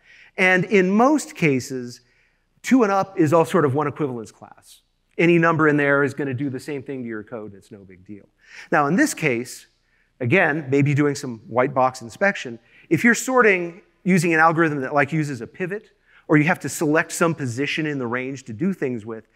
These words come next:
you might wanna try two on the basis that means that your pivot is either on the left or the right edge. Could be an interesting case that you should include. Having identified those, then you can go look at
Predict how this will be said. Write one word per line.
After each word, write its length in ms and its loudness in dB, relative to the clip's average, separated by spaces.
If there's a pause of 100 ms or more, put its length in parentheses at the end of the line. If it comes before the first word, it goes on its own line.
(220)
you 80 0
might 160 2
wanna 220 -2
try 220 -6
two 440 -2 (600)
on 120 4
the 80 4
basis 300 0
that 160 4
means 240 2
that 100 -8
your 100 -4
pivot 300 2
is 140 -4
either 180 -2
on 100 -4
the 60 -8
left 240 -6
or 40 -10
the 80 -10
right 220 -8
edge. 360 -20 (520)
Could 200 -2
be 220 -2
an 120 -16
interesting 480 -8
case 420 -14 (120)
that 120 -8
you 120 -6
should 160 -12
include. 400 -16 (680)
Having 340 0
identified 640 2
those, 340 2
then 220 2
you 80 2
can 160 -2
go 140 2
look 240 -2
at 120 -8